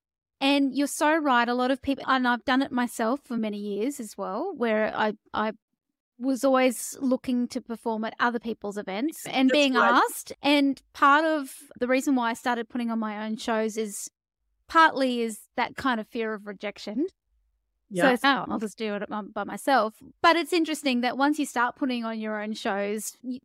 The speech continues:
Speaker 1: then start to become a magnet for opportunities. Like, other people want you to perform for them. So it's, then it becomes this really lovely balance where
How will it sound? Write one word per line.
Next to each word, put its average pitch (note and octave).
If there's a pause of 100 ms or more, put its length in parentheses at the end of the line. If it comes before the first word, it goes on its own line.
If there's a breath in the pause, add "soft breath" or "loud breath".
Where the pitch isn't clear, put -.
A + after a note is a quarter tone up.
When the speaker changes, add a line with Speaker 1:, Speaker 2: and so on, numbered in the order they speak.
(180)
Speaker 1:
then C#4+
start -
to B3+
become B3+
a A3+
magnet A3+
for C4
opportunities. C4+
Like, B3
other A#3
people A3
want G4+
you D#4
to A3
perform G#3
for A3
them. F#3+
So A#3+
it's, A#3+
then E4
it D#4
becomes A#3+
this A3
really A3
lovely G#3
balance A3
where G#3